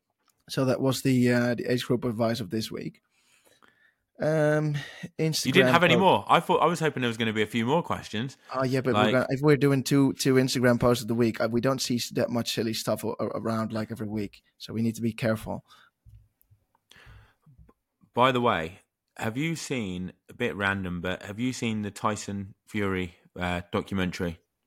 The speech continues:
Speaker 1: Nope.
Speaker 2: That's a really good one, mate. You should, uh, check that out. Not quite. I, w-, I, I don't, I don't know if I'd say it's as good as the, the Bex one,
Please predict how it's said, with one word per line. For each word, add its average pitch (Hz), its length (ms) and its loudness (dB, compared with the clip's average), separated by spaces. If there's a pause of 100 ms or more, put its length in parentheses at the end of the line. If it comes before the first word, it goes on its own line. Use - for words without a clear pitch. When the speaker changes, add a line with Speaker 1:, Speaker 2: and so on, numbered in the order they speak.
(460)
Speaker 1:
Nope. 113 280 -2 (680)
Speaker 2:
That's 107 200 -2
a 104 60 0
really 98 260 2
good 92 160 0
one, 87 140 -2
mate. 90 340 -4
You 98 100 -6
should, 92 260 -8
uh, 95 240 -2 (360)
check 98 220 -6
that 107 140 -6
out. 92 280 -4 (500)
Not 127 220 -4
quite. 127 220 0
I, 117 60 0
w-, 123 260 -2
I, 107 200 -6
I 113 100 -2
don't, 123 180 -4
I 113 120 -6
don't 135 120 -6
know 127 60 -6
if 120 80 -6
I'd 117 100 -2
say 117 140 -4
it's 104 120 -8
as 101 100 -16
good 107 120 -6
as 98 140 -8
the, 101 340 -4
the 98 80 -6
Bex 107 320 -4
one, 92 360 -8